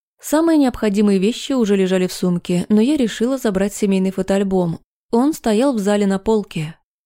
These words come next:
«Не тронь, это мамкин», предупредил меня Витек, появившийся из-за угла. Я все равно достала альбом. Уверена, что ему плевать на семейный фотоальбом,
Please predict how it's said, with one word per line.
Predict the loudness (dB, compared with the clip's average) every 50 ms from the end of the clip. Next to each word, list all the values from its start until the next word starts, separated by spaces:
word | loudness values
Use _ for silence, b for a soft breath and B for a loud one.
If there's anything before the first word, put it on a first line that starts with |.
| _ _ _ _ _ _ _ -2
«Не | 0 2 2 2
тронь, | 4 4 4 4 4 2 2 2
это | 2 2 2
мамкин», | 2 2 2 2 0 -2 -2 -2 -4 -4 -4 -8 -12 _ _ _ _ _ _ _ _ _ _
предупредил | -2 0 0 0 0 0 0 0 0 0 2
меня | 2 2 2 0
Витек, | 0 -2 -2 -2 -2 -2 -4 -2 -2
появившийся | -2 0 0 -2 -4 -4 -4 -6 -4 -2 -2 -2
из-за | -2 -2 -2 0 0 0
угла. | 0 0 0 -2 -2 -4 -6 -10 _ _ _ _ _ _ _ _ _ -2
Я | -2 -2 0
все | 0 0 0
равно | 2 2 2 2 2
достала | 2 0 -2 -2 -2 -2 -2 -2
альбом. | -2 -2 -2 0 0 -2 -2 -2 -2 -4 -8 -12 _ _
Уверена, | -2 0 2 2 2 2 2 0 -2
что | -2 0 2
ему | 2 2 2
плевать | 0 0 0 0 -2 -2 -2 -4
на | -4 -4
семейный | -2 0 0 0 0 0
фотоальбом, | -2 -2 -2 -2 0 0 2 2 2 2 2 0 -6